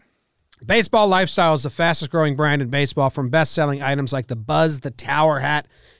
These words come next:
to the incredible Ghost Windbreaker. You can shop them today at B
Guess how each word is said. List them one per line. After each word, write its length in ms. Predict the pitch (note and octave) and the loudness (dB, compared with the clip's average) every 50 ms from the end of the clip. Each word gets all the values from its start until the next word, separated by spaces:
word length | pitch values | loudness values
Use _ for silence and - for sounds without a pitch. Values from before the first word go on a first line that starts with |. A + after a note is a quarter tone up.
| _ - | _ -6
to 100 | - F3 | -2 0
the 160 | F3 F#3 F#3 | 2 2 2
incredible 580 | F3+ E3 - F#3 F3+ F#3 F#3 F3+ F#3 F3+ D#3+ - _ _ _ - | 2 2 2 2 4 4 4 4 4 4 4 0 _ _ _ -4
Ghost 360 | C3 E3 G3 A3 A3+ G#3+ - - | 2 4 6 6 6 4 2 0
Windbreaker. 720 | E3 G3+ A#3 A#3+ A#3 A3 G#3+ G3+ F3 D3 - B2 A2+ B2 | 2 4 4 4 4 4 4 4 4 2 0 -4 -6 -6
You 120 | C#3 C#3 | -6 -4
can 120 | - E3 | -4 -4
shop 360 | C#3+ - - E3 D#3 D#3+ - - | -4 -2 0 0 0 0 -2 -2
them 200 | E3 D#3 D3+ D3 | -2 -2 -2 -4
today 500 | - - C3+ A#2+ D#3+ E3+ F3 F3+ F3+ F3 | -4 -6 -6 -2 -2 0 2 2 0 0
at 260 | D#3 D3+ C3+ B2+ A2+ | -2 -4 -6 -8 -6
B 300 | B2+ F#3 A3 B3+ C4+ C#4+ | -2 0 0 0 0 -2